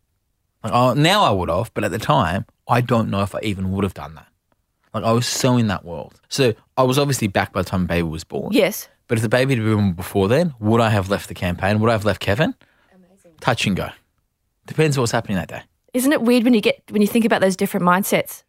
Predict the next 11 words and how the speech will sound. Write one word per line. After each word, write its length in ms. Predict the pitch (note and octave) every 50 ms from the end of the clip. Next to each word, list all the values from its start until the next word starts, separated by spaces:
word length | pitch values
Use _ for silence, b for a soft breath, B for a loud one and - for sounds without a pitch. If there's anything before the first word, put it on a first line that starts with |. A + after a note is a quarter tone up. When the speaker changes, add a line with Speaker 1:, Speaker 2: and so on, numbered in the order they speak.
| _ _ _ _
Speaker 1:
Yeah. 280 | - G3+ C4 G4 - - - _
Speaker 2:
Like, 240 | G#3 F#3+ F#3 - - - - _ _
where 140 | G#3 G#3 G3+
you 140 | G3 F#3
were. 320 | F3+ F#3 F#3+ F#3+ F#3 F3 F3 -
Speaker 1:
Oh, 220 | - A3 A3 G#3+ F3+
well, 180 | F3 F3+ G3
mate, 200 | G3 A#3 C4 - -
on 120 | F3 F#3+
a 60 | G#3
drug. 420 | F#3+ D#3 G3 A3+ F#4+ - - -